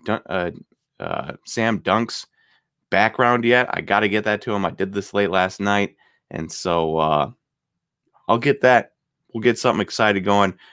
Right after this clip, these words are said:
But for right now, we got this. So we got the top five baseball card sales, February twenty twenty-one. Now, that's a little bit of a lie. I didn't do, uh, old cards or vintage cards. I just did modern.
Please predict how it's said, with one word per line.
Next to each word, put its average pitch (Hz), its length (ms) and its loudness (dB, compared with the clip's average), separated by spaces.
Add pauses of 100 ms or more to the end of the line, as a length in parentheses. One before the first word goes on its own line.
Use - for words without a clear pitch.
(100)
But - 160 0
for 165 100 2
right 139 240 6
now, 107 400 4 (880)
we 92 220 0
got 87 260 2
this. - 380 -4 (380)
So 160 200 4
we 175 80 8
got 180 180 6
the 156 60 -6
top 190 400 0
five 170 360 4 (160)
baseball 147 440 0
card 135 320 -2
sales, 127 340 -2
February 135 480 -2
twenty 123 260 -8
twenty-one. 101 520 -6 (240)
Now, 120 120 4
that's 190 220 4
a 196 40 0
little 180 200 4
bit 139 140 0
of 117 80 2
a 110 40 2
lie. 90 320 0 (600)
I 120 100 2
didn't 160 360 -2
do, 151 400 2 (840)
uh, 104 360 4 (140)
old 143 220 4
cards 78 340 -6 (160)
or 98 120 -4
vintage 110 400 -4
cards. 80 340 -6 (240)
I 101 140 -2
just 147 340 -4
did 139 180 0
modern. 95 480 0